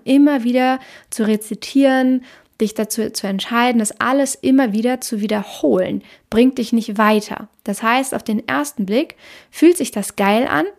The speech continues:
und es darf ein Teil des Prozesses sein, aber du darfst, du musst dann den Schritt weitergehen und in Lösungen denken und dir durch das Reden mit anderen dich reflektieren und schauen, okay,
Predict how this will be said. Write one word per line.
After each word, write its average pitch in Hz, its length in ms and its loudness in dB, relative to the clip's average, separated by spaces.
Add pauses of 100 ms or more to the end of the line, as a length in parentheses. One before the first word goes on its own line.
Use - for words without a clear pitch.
und 202 100 0
es - 180 -6
darf 214 300 -4
ein 208 80 2
Teil 208 220 -2
des 196 140 -6
Prozesses - 520 -12
sein, 233 320 -2 (160)
aber 247 420 0 (720)
du 226 100 0
darfst, 262 600 0
du 214 60 -2
musst 254 640 4
dann 247 200 2
den 233 160 0
Schritt 233 320 -4
weitergehen 214 580 0
und 202 140 -4
in 214 180 0
Lösungen 247 540 4
denken 214 580 -4 (140)
und 214 220 -2
dir 208 340 2 (440)
durch 262 400 2
das - 260 -6
Reden 262 340 2
mit 262 200 -2
anderen 233 420 0 (920)
dich 247 340 -2
reflektieren 254 1080 0
und 208 160 -2
schauen, 240 340 -2
okay, 269 400 -2